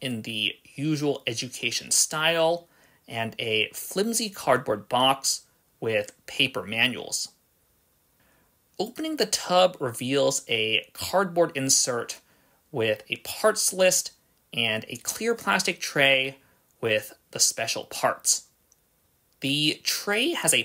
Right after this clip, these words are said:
part number stamped in one corner, but it does not indicate what to store in each section. Lifting the tray reveals two more bags of parts and a couple large ones.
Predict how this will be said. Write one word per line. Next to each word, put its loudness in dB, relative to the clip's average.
part -6
number 6
stamped 0
in -8
one -12
corner, 4
but 0
it -8
does -6
not 0
indicate 0
what -2
to -4
store 2
in -12
each -6
section. 0
Lifting -2
the 0
tray 4
reveals 2
two -2
more 0
bags 0
of -10
parts 0
and 0
a -2
couple 2
large 6
ones. -6